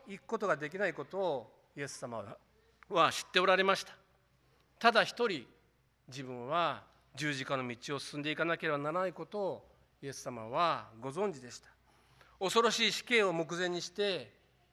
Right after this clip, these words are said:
イエス様はどうして平安を持つことができたのでしょうか。それは父なる神への信頼でありました。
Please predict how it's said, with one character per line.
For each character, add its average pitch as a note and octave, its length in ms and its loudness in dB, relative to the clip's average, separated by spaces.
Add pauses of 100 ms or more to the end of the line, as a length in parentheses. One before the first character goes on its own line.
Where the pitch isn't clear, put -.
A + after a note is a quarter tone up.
(240)
イ F#3+ 80 2
エ G3 60 2
ス - 80 -8
様 F3 200 0
は D3 60 0
ど F#3+ 220 -2
う - 40 -2
し - 120 -4
て D#3 340 -6 (280)
平 D#3 260 2
安 C#3+ 80 0
を - 20 0
持 C#3+ 140 -2
つ - 100 -10
こ - 140 -10
と B2 140 -10
が C#3+ 360 2 (200)
で D3 120 -4
き - 100 -10
た G3 140 4
の D3+ 80 0
で A#2+ 80 -10
し - 100 -12
ょ C3 120 -18
う - 20 -20
か。 - 80 -20 (800)
そ - 160 -8
れ B2 60 -6
は D#3 420 0 (460)
父 - 220 -2
な C#3+ 100 4
る B2+ 80 0
神 E3+ 280 0
へ D3+ 60 2
の B2 120 -4
信 F3+ 340 -2
頼 F3+ 200 2
で F#3 280 -6 (140)
あ C#3+ 80 -10
り C#3+ 60 -12
ま C#3+ 140 -12
し - 80 -16
た。 - 80 -20